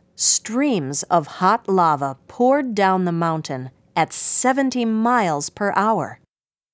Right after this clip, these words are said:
Poisonous gas filled the air. Any people left in Herculaneum and Pompeii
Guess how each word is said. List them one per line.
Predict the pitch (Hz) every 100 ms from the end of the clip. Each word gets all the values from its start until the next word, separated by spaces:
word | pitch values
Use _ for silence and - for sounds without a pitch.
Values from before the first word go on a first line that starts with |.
| _ _ _ _
Poisonous | - 190 214 214 214 196 185
gas | 175 165 135 120 -
filled | - 247 262 208
the | 160 180
air. | 208 214 143 - - _ _ _ _ _ _ _ -
Any | 254 320
people | 330 - 247 214 190 175
left | 165 196 262 -
in | 170 147
Herculaneum | 135 208 - 208 175 170 156 135 131 -
and | 180 160
Pompeii | 175 160 147 - 233 175 127